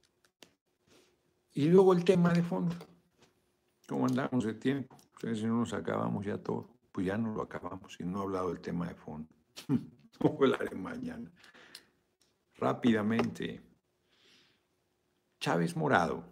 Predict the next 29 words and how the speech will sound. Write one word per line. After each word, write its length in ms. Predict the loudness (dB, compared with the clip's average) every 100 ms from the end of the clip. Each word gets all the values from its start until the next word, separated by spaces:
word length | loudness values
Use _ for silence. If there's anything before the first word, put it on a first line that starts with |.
| _ _ _ _ _ _ _ _ -10
sostiene 760 | -8 -8 -4 0 0 -4 -12 _ _ _ _ _ _ _
que 80 | -14
tiene 340 | -8 -6 -6
que 160 | -4 -4
ver 220 | -2 -6
con 220 | -8 -8
lo 100 | -6
del, 180 | -8 -10 -16 _ _ -20 _ _ _ _ _ _
van 180 | -12 -8
a 60 | -6
ver, 180 | -8
con 220 | -10 -12 -8
el 80 |
milenio, 460 | -6 -6 -8 -10 -14 _ -20 -20 -20 -20 -20 -20 _ _ _ _ _ _ _ _ _ _ _ _ _ _ _ _ _ _ _
que 140 | -2
la 160 | 0 0
guerra 520 | 2 0 -2 -8 -10 -18 _ _ _ _ _
de 120 | -12
Estados 420 | -12 -4 0 0 0
Unidos 380 | -2 -2 -4
con 180 | -4 -4
México 260 | -4 -8 -12
fue 120 | -8
una 120 | -6
guerra 240 | -6 -6 -6
inmoral, 460 | -6 -2 0 0
una 180 | -2 -2
guerra 280 | -4 -4 -6
ilegal, 560 | -4 -2 0 -2 -6